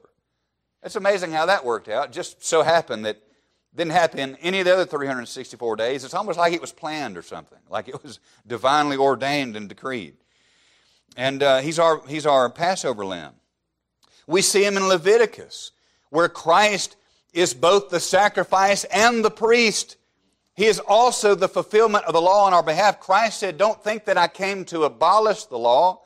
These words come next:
I came to fulfill it." The book of Hebrews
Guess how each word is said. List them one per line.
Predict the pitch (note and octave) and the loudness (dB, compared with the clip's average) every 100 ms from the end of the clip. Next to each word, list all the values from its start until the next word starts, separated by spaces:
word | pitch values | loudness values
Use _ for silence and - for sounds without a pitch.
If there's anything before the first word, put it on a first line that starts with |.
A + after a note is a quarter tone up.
| _ _ _ | _ _ _
I | D#3+ | -4
came | E3+ F#3+ G#3 G#3 | -2 -2 -2 -4
to | F#3 | -8
fulfill | E3+ E3 - A3 | -8 -8 -2 2
it." | G3 B2+ - _ _ _ _ _ _ _ _ _ | 2 0 -8 _ _ _ _ _ _ _ _ _
The | E3 | -2
book | G#3 G#3 | -2 -2
of | D3+ | -4
Hebrews | G3+ A#3 F#3 E3+ D3+ C3 B2 | -4 -2 0 0 0 -2 -8